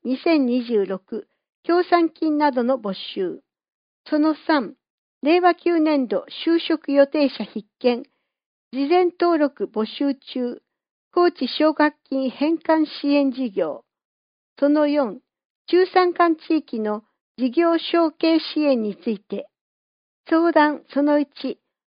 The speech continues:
若者サポートステーション進路相談会。その二、男性のための悩み相談。お知らせ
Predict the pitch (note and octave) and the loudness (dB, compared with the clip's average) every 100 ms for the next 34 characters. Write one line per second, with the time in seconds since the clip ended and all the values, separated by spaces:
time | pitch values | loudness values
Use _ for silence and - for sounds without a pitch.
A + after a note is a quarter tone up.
0 | _ - A#3 E4+ E4+ E4 E4 E4 D#4+ F4+ | _ -6 0 2 2 2 0 -2 0 0
1 | F4+ E4 D#4+ - D#4 C#4+ - G3+ G3 - | 0 -2 -6 0 2 2 -4 -8 -8 -2
2 | F4 D#4 B3+ G#3+ A#3 A#3 A#3 A3+ - F#3 | 2 2 0 -2 0 2 0 -2 -8 -10
3 | - _ _ _ _ _ _ C#4+ C#4+ C4+ | -10 _ _ _ _ _ _ 2 2 2
4 | B3 B3+ - _ _ - C#4+ F#4 - F4+ | 0 -4 -8 _ _ 0 2 2 0 0
5 | E4 D#4+ D4 D4 D#4 C#4 - G3+ A3+ C#4 | 2 0 0 0 2 0 -2 -2 2 4
6 | C4+ C4+ C4 A3+ F#3+ F3 _ _ _ _ | 2 -2 -2 -2 -4 -10 _ _ _ _
7 | _ _ _ _ A#3 - E4 D#4+ D#4+ - | _ _ _ _ -10 -4 2 2 4 2